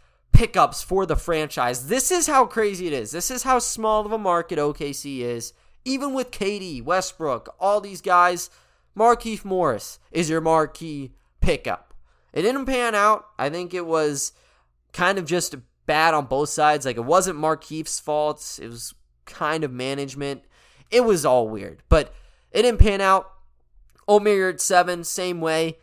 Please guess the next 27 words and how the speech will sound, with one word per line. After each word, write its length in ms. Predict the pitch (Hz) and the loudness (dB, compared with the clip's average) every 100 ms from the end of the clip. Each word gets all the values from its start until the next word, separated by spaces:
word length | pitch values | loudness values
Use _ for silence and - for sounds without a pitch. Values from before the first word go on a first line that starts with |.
| _ | _
He's 300 | - 247 220 | -6 -4 0
not 240 | 233 190 | 0 0
counted 480 | - 185 202 202 190 - _ - | -2 0 0 0 -6 -10 _ 2
on 180 | 160 | 2
the 100 | 165 | 2
tally 420 | 147 139 160 180 190 | -2 0 2 0 -2
here 220 | 202 196 | -6 -6
'cause 160 | 156 | -8
he 100 | 123 | -6
only 220 | 143 165 160 | -4 -4 -6
played 240 | 170 160 | -6 -6
for 80 | 151 | -8
the 80 | 127 | -10
G 240 | 120 151 | -8 -8
League 200 | 151 151 | -8 -8
system, 640 | - 156 - 165 170 175 160 | -10 -10 -8 -6 -6 -8 0
but 420 | 190 220 190 - _ _ _ _ | 6 6 4 -6 _ _ _ _
shows 380 | - 165 196 170 | -6 -4 -4 -4
you 80 | 180 | -2
that 140 | 165 | 0
Nazr 380 | 147 160 170 175 | 2 2 0 -4
Mohammed 460 | 170 175 185 185 | -8 -2 -2 -2
did 140 | 151 151 | -4 -6
a 60 | 139 | -6
pretty 480 | - 170 180 180 _ | -10 -10 -10 -14 _
good 460 | - 147 147 147 139 _ _ _ | -8 -4 -4 -4 -10 _ _ _
job. 640 | - 120 147 127 92 90 | -14 -2 0 0 -2 -8